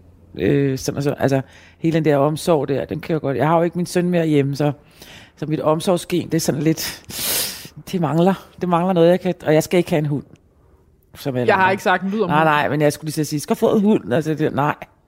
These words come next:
Speaker 1: jeg skal ikke have en hund.
Speaker 2: Paprika Stens filterløse facon, fascineret og forvirret. Og, nu kommer der et citat fra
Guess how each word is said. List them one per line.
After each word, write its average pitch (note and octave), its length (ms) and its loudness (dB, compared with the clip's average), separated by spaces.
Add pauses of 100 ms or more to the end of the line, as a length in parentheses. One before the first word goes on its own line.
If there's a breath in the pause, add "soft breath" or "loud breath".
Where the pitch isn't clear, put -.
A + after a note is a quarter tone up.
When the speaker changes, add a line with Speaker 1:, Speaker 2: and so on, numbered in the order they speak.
Speaker 1:
jeg - 80 -20 (140)
skal - 160 -4
ikke D3+ 120 -2
have C#3+ 80 2
en C#3 80 0
hund. C3 180 0 (920 loud breath)
Speaker 2:
Paprika C4 260 0
Stens D#4 440 -4
filterløse B3 580 2
facon, B3+ 460 0
fascineret B3 640 0
og A3 60 2
forvirret. A3+ 560 0 (760)
Og, A#3 460 2 (540)
nu F#3+ 60 -10
kommer F#3+ 200 0
der F3 60 2
et E3+ 60 -4
citat - 360 -4
fra E3+ 240 0